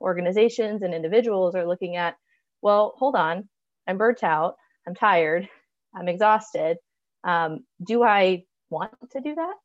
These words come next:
right? Do I want to live my life that way?" Um, and I think organizations are, they have an opportunity to, um, adapt to that. And I'm seeing that as well, you know, a lot more focus on mental health,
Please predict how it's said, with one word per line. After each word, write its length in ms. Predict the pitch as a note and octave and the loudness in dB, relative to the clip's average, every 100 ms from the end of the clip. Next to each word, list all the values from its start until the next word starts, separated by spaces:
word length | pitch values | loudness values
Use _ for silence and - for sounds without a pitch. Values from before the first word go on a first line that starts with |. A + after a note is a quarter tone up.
| _ | _
right? 200 | A3 C4+ | -6 -4
Do 80 | A3 | -2
I 80 | F#3 | -4
want 240 | E3+ - | -6 -8
to 60 | A#3 | -2
live 160 | A#3+ | -2
my 140 | C4 C4+ | -2 -6
life 220 | C4 C4 | -8 -6
that 180 | C4+ C4 | -4 -2
way?" 240 | C4 D4 D4 _ _ _ - | -2 -2 -8 _ _ _ -8
Um, 320 | G3 F3+ F3 | -6 -6 -6
and 100 | F#3+ | -8
I 60 | F3+ | -6
think 180 | A3 G3+ | -6 -4
organizations 640 | F#3 F3 F3+ F3+ F3+ F3 | -4 -4 -6 -8 -8 0
are, 280 | E3+ E3+ E3+ _ _ _ - | 0 0 -6 _ _ _ -6
they 80 | G3+ | 0
have 140 | A3 | 0
an 80 | G#3+ | 0
opportunity 560 | G#3 F#3+ A3 A3+ G#3 F#3+ - | -4 -6 -6 -6 -6 -8 -8
to, 380 | G3 G3 G3 F#3 _ - | -6 -4 -6 -8 _ -12
um, 220 | G3 F3+ | -10 -8
adapt 380 | F3+ E3 G#3+ - | -8 -6 -8 -8
to 80 | G3 | -8
that. 260 | D3+ D3+ - | -8 -8 -8
And 80 | |
I'm 140 | F3+ G3 | -8 -10
seeing 240 | - F3+ | -10 -8
that 120 | E3+ | -6
as 120 | E3+ E3+ | -6 -4
well, 340 | E3+ G3 G3 | -2 2 2
you 120 | E3+ | 2
know, 180 | D#3 D#3 _ _ - | -2 -6 _ _ -4
a 80 | E3+ | -2
lot 220 | E3 F3 | -2 -2
more 460 | E3+ E3+ D#3+ D#3+ - - _ _ | -2 0 2 0 -2 -20 _ _
focus 260 | F3 F3 - | 2 2 -2
on 140 | D#3+ | -4
mental 260 | E3 C#3+ - | -4 -6 -12
health, 340 | - C#4 C4+ | 4 6 6